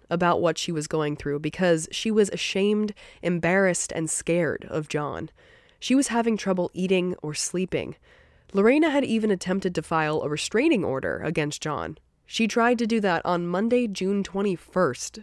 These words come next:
nineteen ninety-three, so a day before the incident. She couldn't get the order issued because whoever needed to issue it told her their secretary was at lunch,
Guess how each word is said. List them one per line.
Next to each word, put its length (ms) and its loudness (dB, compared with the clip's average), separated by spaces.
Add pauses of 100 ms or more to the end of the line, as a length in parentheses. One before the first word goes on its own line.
nineteen 440 -2
ninety-three, 600 -4 (320)
so 440 2 (120)
a 100 4
day 560 -2 (140)
before 320 2
the 140 -4
incident. 520 -6 (520)
She 180 0
couldn't 320 4
get 160 4
the 120 -2
order 260 4
issued 640 -2
because 400 2
whoever 400 2
needed 460 0
to 260 -4
issue 380 2
it 240 -4 (380)
told 280 4
her 300 6
their 220 4
secretary 800 2
was 260 2
at 220 -2
lunch, 540 -6